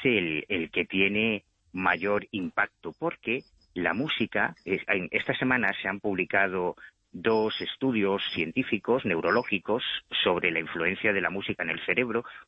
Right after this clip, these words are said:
uno en la revista, eh, de neurociencia social cognitiva y afectiva en Estados Unidos, y otro realizado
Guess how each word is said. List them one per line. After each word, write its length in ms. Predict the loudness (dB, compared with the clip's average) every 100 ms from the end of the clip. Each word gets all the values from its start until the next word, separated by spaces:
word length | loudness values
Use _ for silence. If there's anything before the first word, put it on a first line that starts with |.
| 0
uno 380 | 4 6 4 0 -10 _ _ 0
en 360 | 2 2 0 0
la 340 | 2 4 2
revista, 960 | 0 -2 -2 -4 -8 -2 2 4 2 -2 _ _ -6
eh, 400 | 0 2 2 0
de 120 | 0
neurociencia 760 | 0 0 -2 2 0 2 -2
social 500 | -2 -4 0 0 0
cognitiva 720 | 0 -4 -4 -8 -2 0 0
y 80 | 0
afectiva 680 | -2 -4 -6 -2 0 0 -2 _ _ _ _ -16 0
en 300 | 2 2 0
Estados 340 | -2 -2 0
Unidos, 360 | 0 2 0 -2 -2
y 140 | 2
otro 400 | 2 2 0 0 _ _ _ _ _ -6
realizado 880 | 2 2 2 -2 0 0 0 -8